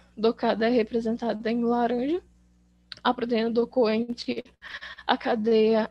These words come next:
A e a cadeia C. Na figurinha aqui em cima, eu tenho a interface de ligação da T N F. Então, em vermelho, os resíduos que,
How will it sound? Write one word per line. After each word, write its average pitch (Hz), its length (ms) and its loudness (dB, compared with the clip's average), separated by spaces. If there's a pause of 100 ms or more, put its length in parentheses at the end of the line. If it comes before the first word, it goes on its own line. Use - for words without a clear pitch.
A 214 180 4
e 226 80 2
a 226 80 4
cadeia 214 380 2
C. - 340 -2 (800)
Na 247 140 2
figurinha 233 380 2
aqui 233 120 -2
em 240 60 0
cima, 302 340 0
eu 233 60 2
tenho 233 180 0
a 233 220 2
interface 240 500 0
de 240 100 -6
ligação 233 420 0
da 226 120 -2
T - 80 -4
N 233 180 0 (100)
F. - 260 -8 (260)
Então, 233 220 0
em 226 80 2
vermelho, 220 500 4
os 233 140 -6
resíduos 226 680 0 (920)
que, 233 520 -2